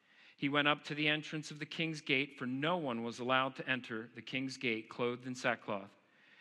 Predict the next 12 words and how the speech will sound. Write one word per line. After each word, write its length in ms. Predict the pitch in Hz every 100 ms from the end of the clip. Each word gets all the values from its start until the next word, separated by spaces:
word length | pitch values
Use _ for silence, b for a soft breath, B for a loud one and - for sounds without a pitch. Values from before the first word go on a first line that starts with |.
| B
And 120 | - 127
in 100 | 131
every 240 | 147 180
province, 720 | 190 170 139 135 143 - - 127
wherever 800 | 110 113 - 156 175 175 190 185 180 -
the 60 | 139
king's 480 | - 156 151 156 -
command 600 | - 160 143 110 104 104
and 180 | 113
his 200 | 110 127
decree 380 | 127 139 - 143
reached, 480 | 135 123 101 - -